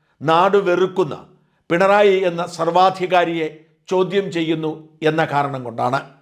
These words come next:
പിണറായിയുടെ ധാർഷ്ട്യത്തെ, അഹങ്കാരത്തെ, കെടുകാര്യസ്ഥതയെ, അഴിമതിയെ, സ്വജനപക്ഷപാതത്തെ നിർഭയം ചോദ്യം ചെയ്യാൻ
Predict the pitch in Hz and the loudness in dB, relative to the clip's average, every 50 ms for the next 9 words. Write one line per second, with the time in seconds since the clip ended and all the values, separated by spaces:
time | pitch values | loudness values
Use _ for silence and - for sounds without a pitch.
0 | _ _ - 185 196 220 254 277 277 277 262 240 226 208 208 208 202 170 160 160 | _ _ 0 2 4 6 6 6 6 4 2 2 2 2 2 0 -2 -4 2 4
1 | 175 175 196 185 - - 202 185 160 - - 95 - - _ - 139 165 175 202 | 6 6 6 2 -2 0 0 0 0 0 -4 -12 -12 -12 _ 0 2 2 2 2
2 | 208 202 196 185 180 170 160 - - 131 - - 170 175 180 202 190 202 190 190 | 2 4 4 4 4 4 2 -2 -6 -12 -8 -2 0 2 4 4 4 6 4 4
3 | 190 190 180 - - 170 143 120 98 - - _ _ _ _ - - 156 180 180 | 4 2 -2 -2 -2 -4 -4 -4 -6 -10 -14 _ _ _ _ -2 2 2 2 4
4 | 196 208 202 196 180 185 160 117 - - - _ _ _ _ _ - - 196 190 | 4 4 2 2 0 0 -2 -2 -4 -8 -14 _ _ _ _ _ -4 -2 0 2
5 | 185 226 240 214 208 208 - 196 185 185 185 170 170 165 170 180 170 180 180 - | 2 2 2 2 0 0 0 -2 0 2 2 2 0 0 2 2 2 2 0 -8
6 | - - _ _ _ _ - 143 170 175 180 165 139 165 185 190 190 180 180 170 | -18 -20 _ _ _ _ -4 -2 0 0 0 0 0 0 0 0 0 -2 -6 -10
7 | 139 170 165 170 160 143 185 185 180 151 170 175 170 175 170 165 165 | -8 -6 -6 -6 -6 -2 -4 -4 -4 -2 -4 -2 0 2 0 0 -2